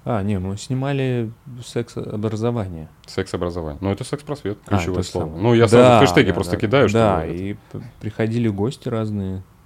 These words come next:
Speaker 1: Ну, там, э, мы снимали как продакшн, ведущая была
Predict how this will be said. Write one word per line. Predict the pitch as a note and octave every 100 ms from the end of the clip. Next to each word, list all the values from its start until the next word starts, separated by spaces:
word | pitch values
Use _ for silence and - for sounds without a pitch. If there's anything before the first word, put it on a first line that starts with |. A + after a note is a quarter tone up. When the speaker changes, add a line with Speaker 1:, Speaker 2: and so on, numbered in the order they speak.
| -
Speaker 1:
Ну, | C3
там, | C3 A2+ A2
э, | G#2+ G2+ G2 F#2+ F#2
мы | G2
снимали | G2+ G#2 G2
как | F#2
продакшн, | - G2+ A#2+ E3 - F2+ -
ведущая | B2 F#2+ G2+ - F#2+
была | F2+ F2+ F2+